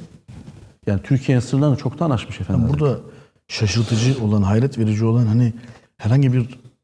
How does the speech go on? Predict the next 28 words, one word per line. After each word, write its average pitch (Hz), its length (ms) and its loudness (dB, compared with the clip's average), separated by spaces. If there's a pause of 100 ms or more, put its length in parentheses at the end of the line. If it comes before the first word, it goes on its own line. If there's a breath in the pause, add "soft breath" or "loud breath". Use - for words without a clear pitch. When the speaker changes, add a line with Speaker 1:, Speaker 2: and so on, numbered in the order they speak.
(200)
Speaker 2:
televizyon 117 480 4
programı 123 380 0
yok. 135 200 -4
Belki 113 260 0
bir 127 140 2
tane, 120 180 2
iki 117 80 -2
tane 131 220 4
videosu 123 380 2
var, 104 240 0 (340)
e, 98 300 -6
sohbet 107 380 0
ettiği. 90 400 -4 (120)
Speaker 1:
Evet. 90 240 0 (120)
Speaker 2:
İşte - 160 -6
ses 120 200 0
kayıtları 107 400 0
yeni 104 200 4
yeni 107 260 2 (500 loud breath)
yayınlanıyor. 104 600 4
Hani 92 280 0
böylesi 147 540 2
bir 135 140 0
mahfiyet 123 520 2 (240)
üzere 131 200 2
olmasına 131 500 2
rağmen 143 300 4 (760 loud breath)
o, 123 380 -2